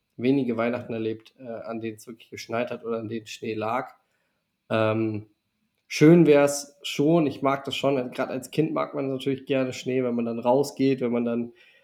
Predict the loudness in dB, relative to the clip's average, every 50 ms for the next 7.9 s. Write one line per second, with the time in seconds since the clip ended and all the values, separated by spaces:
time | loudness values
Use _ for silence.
0 | _ _ -4 -2 -2 0 0 0 0 0 0 -2 -2 -2 -2 -2 0 0 0 0
1 | -2 -8 -16 -16 -12 -10 -8 -6 -4 -4 -6 -6 -6 -6 -4 -4 -4 -6 -6 -10
2 | -12 -10 -8 -6 -6 -4 -4 -2 0 0 0 0 -2 -6 -6 -6 -6 -4 -4 -4
3 | -6 -8 -12 -12 -10 -12 -12 -10 -10 -8 -6 -6 -6 -6 -6 -8 -8 -8 -8 -8
4 | -8 -10 -12 -12 -10 -6 -2 -2 0 0 0 -2 -4 -6 -8 -8 -10 -8 -8 -8
5 | -8 -8 -10 -14 _ _ -20 -20 -20 -20 _ _ _ _ 0 2 4 4 4 2
6 | 0 -2 -2 0 0 2 2 0 -2 -4 -4 -4 -4 -2 -2 -4 -4 -4 -4 -2
7 | -2 -2 -2 -2 -2 -2 -2 -2 -4 -2 -2 -2 -2 -2 -4 -6 -8 -12